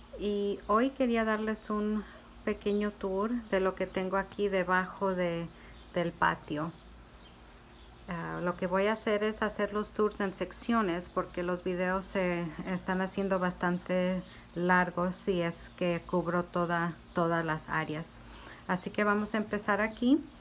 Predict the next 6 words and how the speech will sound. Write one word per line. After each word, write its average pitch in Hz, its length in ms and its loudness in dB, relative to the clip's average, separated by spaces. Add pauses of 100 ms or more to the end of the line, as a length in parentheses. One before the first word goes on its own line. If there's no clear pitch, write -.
(340)
con 196 200 2
estas 208 580 0
macetitas 190 720 0
que 202 120 -2
tengo 190 300 0
aquí 208 440 0